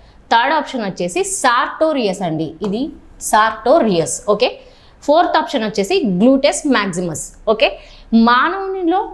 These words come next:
మొత్తం కండరాలు ఎన్ని ఉంటాయి అని అంటే సిక్స్ థర్టీ నైన్ మొ-, కండరాలు అనేటివి ఉంటాయి. మొత్తం కండరాలు ఎన్ని? సిక్స్ థర్టీ నైన్ కండరాలు అనేటివి ఉంటాయి. ఈ కండరాల్లో ఉన్నటువంటి ప్రోటీన్ ఏంటి అని అంటే myosin and actin అండి. myosin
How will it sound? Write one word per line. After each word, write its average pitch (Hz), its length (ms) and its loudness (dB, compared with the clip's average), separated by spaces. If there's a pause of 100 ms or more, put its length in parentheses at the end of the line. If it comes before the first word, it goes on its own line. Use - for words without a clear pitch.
(120)
మొత్తం 226 500 0
కండరాలు 277 500 -2
ఎన్ని 262 200 2
ఉంటాయి 254 300 0
అని 185 100 -6
అంటే 165 240 -2
సిక్స్ - 400 -4
థర్టీ 262 380 0
నైన్ 247 260 2
మొ-, 226 340 0 (240)
కండరాలు 220 440 2
అనేటివి 185 340 -2
ఉంటాయి. - 300 0
మొత్తం 233 460 2
కండరాలు 262 420 0
ఎన్ని? 254 360 0
సిక్స్ - 260 -6
థర్టీ 226 280 0
నైన్ 226 220 -2
కండరాలు 214 440 0
అనేటివి 202 340 -2
ఉంటాయి. 170 320 0 (260)
ఈ 277 80 2
కండరాల్లో 339 640 2
ఉన్నటువంటి 277 600 2
ప్రోటీన్ 330 480 2
ఏంటి 240 340 0
అని 202 120 -2
అంటే 180 400 -2
myosin 294 640 2
and 262 260 4
actin 240 520 -2
అండి. 156 220 -6 (420)
myosin 269 560 2